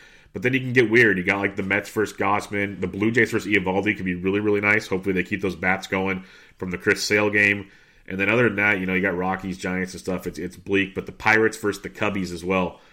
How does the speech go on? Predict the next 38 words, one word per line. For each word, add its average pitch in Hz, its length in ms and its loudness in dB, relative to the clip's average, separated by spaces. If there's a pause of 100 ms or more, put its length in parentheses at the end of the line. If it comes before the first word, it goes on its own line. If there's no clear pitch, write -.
(180)
is 92 160 -8
one 95 180 -2
to 90 40 -2
take, 92 480 -6
to - 80 -14
keep 95 220 -6
in 90 100 -8
mind. 90 220 -4
Don't 90 160 -4
forget 95 140 2
about 87 160 -2
that 98 160 2
one. 95 80 -2
And 90 80 -4
then 87 100 -6
the 87 80 -6
D-backs 101 480 -4
versus 92 180 -4
the 90 60 -14
Padres 92 400 0
I 90 40 0
like 87 180 -6
quite 90 160 -2
a 82 40 -4
bit. 95 320 2 (420)
And 107 200 4
the 117 40 0
Padres 117 340 2
versus 98 200 -2
the 104 80 -2
D-backs. 107 240 2
I 101 60 0
think 131 140 2
that 120 180 0
game 113 180 0
can 95 120 -8
be 92 60 -4
sneaky. 98 520 -6